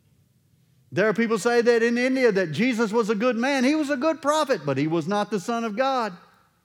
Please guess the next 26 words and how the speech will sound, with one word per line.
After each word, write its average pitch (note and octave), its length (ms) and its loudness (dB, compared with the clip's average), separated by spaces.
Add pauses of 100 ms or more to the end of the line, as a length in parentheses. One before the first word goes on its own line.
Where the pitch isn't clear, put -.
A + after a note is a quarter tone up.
(1080)
Let's D3+ 200 -2
finish A3 320 -2
that. A#3 380 0 (300)
"And C#3+ 240 -4
this A3 260 4
is A3+ 140 -4
the A3+ 140 -4
spirit A#3+ 340 0
of G#3+ 60 -2
the A3 80 -2
Antichrist, F#3+ 880 -4 (540)
which F#3 240 2
you A#3+ 140 0
have G3 200 2
heard G#3+ 300 0
was G3 180 0
coming E3+ 560 -2 (240)
and F#3+ 180 -2
is E3+ 200 -2
now A#3 400 -2
already A3 340 -2
in G#3 160 -2
the G3+ 80 -4
world." D#3 460 -6 (2250)
Been F#3+ 160 0
here. F3 360 0